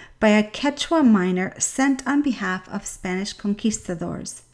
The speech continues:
This mountain is so productive that it has been mined continuously for five centuries. The Spanish colonialists were so excited by this mineral find that they founded the town of Potosi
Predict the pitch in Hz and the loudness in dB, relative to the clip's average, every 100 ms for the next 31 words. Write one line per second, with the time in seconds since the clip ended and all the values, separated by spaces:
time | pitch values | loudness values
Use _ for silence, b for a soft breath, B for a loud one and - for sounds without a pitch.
0 | b b b b b b b _ - 320 | b b b b b b b _ -2 0
1 | 339 - 262 220 220 - 208 - 208 196 | 0 4 6 6 4 2 0 0 -2 -4
2 | - - 277 294 320 285 220 - 190 185 | -4 0 2 2 0 2 2 0 -2 -2
3 | 180 B B - 220 220 - 240 233 - | -4 B B -2 0 0 2 2 2 2
4 | 202 196 196 196 202 208 - 214 214 - | 2 2 2 0 0 -2 -2 -2 -2 -2
5 | 320 330 277 214 - 185 190 190 - 202 | 2 4 6 4 0 -2 -2 -2 -4 -6
6 | - 180 180 185 196 - - 185 208 - | -4 -4 -2 -2 -4 -6 -6 -6 -4 -6
7 | - - 214 - - _ _ _ _ _ | -6 -6 -8 -12 -16 _ _ _ _ _
8 | 247 240 - 285 320 320 - - 285 285 | 0 0 2 2 4 2 -2 0 2 6
9 | 277 254 220 180 196 - - - - 220 | 8 8 8 2 -2 -6 -10 -14 -2 2
10 | 220 - 285 339 339 - 226 208 202 208 | 2 2 4 4 2 4 4 6 2 0
11 | 190 196 - 202 214 220 233 240 - 185 | 0 0 2 6 6 6 2 0 -2 -2
12 | 175 180 180 202 202 208 196 - 302 339 | -2 -2 -2 -4 -2 -2 -4 -2 2 2
13 | 339 269 226 214 - - 196 196 - 208 | 2 0 -2 -4 -8 -4 0 0 -2 -8
14 | - - 208 214 214 - 190 190 | -8 -6 -4 -4 -4 -4 -4 -6